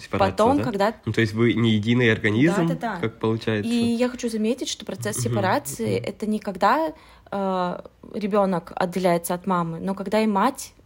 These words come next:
Speaker 2: отделяется от ребёнка, и отец тоже. То есть это не односторонний процесс, и даже не
Speaker 1: Мгм.
Speaker 2: двухсторонний. Он может быть вообще, сепарация вообще, в принципе, от семьи может быть, от братьев, от сестёр и так далее. Но, конечно, чаще всего приводят примеры про маму
Speaker 1: Ну
Speaker 2: и
Speaker 1: и
Speaker 2: про
Speaker 1: ещё,
Speaker 2: папу.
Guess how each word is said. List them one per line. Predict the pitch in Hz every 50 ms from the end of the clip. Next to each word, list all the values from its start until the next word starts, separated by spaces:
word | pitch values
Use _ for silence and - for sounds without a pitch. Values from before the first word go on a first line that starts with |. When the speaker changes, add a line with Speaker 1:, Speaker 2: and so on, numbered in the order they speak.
| - _ -
Speaker 2:
отделяется | 196 185 180 196 180 185 180 170 175 - 180
от | 170 - -
ребёнка, | 170 180 180 170 170 - -
и | - 226
отец | 214 196 196 196 - 233 269 262 - - - - - _
тоже. | - 185 175 170 160 165 -
То | - 185
есть | 180 180 -
это | - - - 202 190
не | 202 202 226 254 269 - - - - - - - - -
односторонний | 208 208 214 208 202 - - 196 185 208 247 254 233
процесс, | - - 180 175 - - 165 175 -
и | - 190
даже | 196 196 196 202
не | 196 196 190
Speaker 1:
Мгм. | - -
Speaker 2:
двухсторонний. | 240 247 240 233 - 208 185 180 180 175 170 165 170
Он | 170 180
может | 185 190 185 - -
быть | - - -
вообще, | 185 180 - - 240 262 262 - - - - - - - -
сепарация | - - 220 - 190 185 196 190 208
вообще, | 185 175 - 226
в | -
принципе, | - 214 196 - - 196
от | 185 190
семьи | - - 175 170 175 208 240
может | 247 226 202 175 180 170
быть, | 170 180 175 185
от | 170 165
братьев, | - - 170 196 226 - 220 -
от | 185 180
сестёр | - 175 - - - 190 214 220
и | 214
так | - 175 170
далее. | 170 175 170 170 165 160 156 - - - - - - - - - -
Но, | - 220 214 208
конечно, | 214 - 233 220 240 247 247 240 220
чаще | 220 208 - -
всего | - 214 202 196
приводят | 196 202 185 185 185 180 175 180
примеры | - - 190 180 180 175 185
про | - - 175
маму | 170 170 180 214 269 302 294 262
Speaker 1:
Ну | 240 165
Speaker 2:
и | 117
Speaker 1:
и | 113 113
Speaker 2:
про | 110 -
Speaker 1:
ещё, | 113 - 131 123 117
Speaker 2:
папу. | 110 110 - - 104